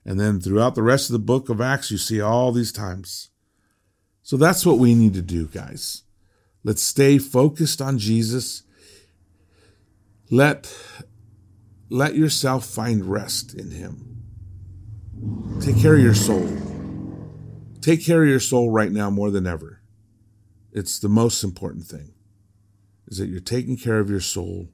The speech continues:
that you're putting your life in God's hands and you're keeping it there. And, uh, that, that means, that means staying focused. That means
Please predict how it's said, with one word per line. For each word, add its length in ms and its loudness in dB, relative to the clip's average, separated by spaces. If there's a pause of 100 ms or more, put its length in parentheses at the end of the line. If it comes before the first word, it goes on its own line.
(340)
that 160 -12
you're 60 -14
putting 260 -4
your 160 0
life 340 -6
in 120 -6
God's 320 -10
hands 360 -14
and 120 -10
you're 100 -8
keeping 380 -8
it 160 -12
there. 260 -18 (1200)
And, 260 -6
uh, 200 -6
that, 280 -4
that 140 -2
means, 280 0
that 140 0
means 560 -2 (260)
staying 380 -4
focused. 600 -2
That 180 -8
means 500 -6